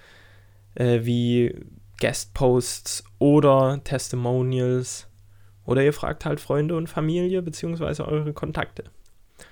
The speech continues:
Der dritte Schritt, um dann das Thema wirklich zu wählen, sind Umfragen und die Arbeit mit Beta-Testern, die euch dann wirklich Einblicke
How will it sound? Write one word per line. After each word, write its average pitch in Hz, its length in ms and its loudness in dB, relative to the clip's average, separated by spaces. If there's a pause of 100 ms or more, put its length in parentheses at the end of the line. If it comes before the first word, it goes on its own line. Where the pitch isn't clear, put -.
(920)
Der 147 80 8
dritte 202 260 6
Schritt, - 460 6 (220)
um 208 380 8 (200)
dann 147 320 2
das 127 220 0
Thema 156 380 2
wirklich 139 340 -4
zu 123 160 -4
wählen, 160 400 0 (580)
sind - 240 0
Umfragen 123 720 0 (200)
und 156 400 2 (1000)
die - 120 0
Arbeit 135 340 4
mit 127 220 -2
Beta-Testern, 131 1080 -2 (1000)
die 120 100 4
euch 123 140 2
dann 120 180 2
wirklich 123 380 0
Einblicke 117 760 0